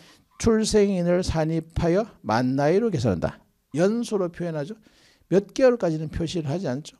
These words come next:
그래서 만 나이로, 그러니까 출생일을 산입하여 만 나이로 계산을 한다라고 하는 것이겠죠.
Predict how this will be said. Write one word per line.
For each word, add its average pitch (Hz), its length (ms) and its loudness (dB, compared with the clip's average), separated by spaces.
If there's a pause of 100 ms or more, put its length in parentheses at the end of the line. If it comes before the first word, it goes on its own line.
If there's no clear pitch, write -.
그래서 127 440 -4
만 143 300 -2
나이로, 151 380 4
그러니까 135 240 -4
출생일을 202 720 0
산입하여 170 640 -2 (540)
만 113 300 2
나이로 131 440 0
계산을 101 420 -4
한다라고 95 380 -4
하는 139 140 -2
것이겠죠. 135 540 -6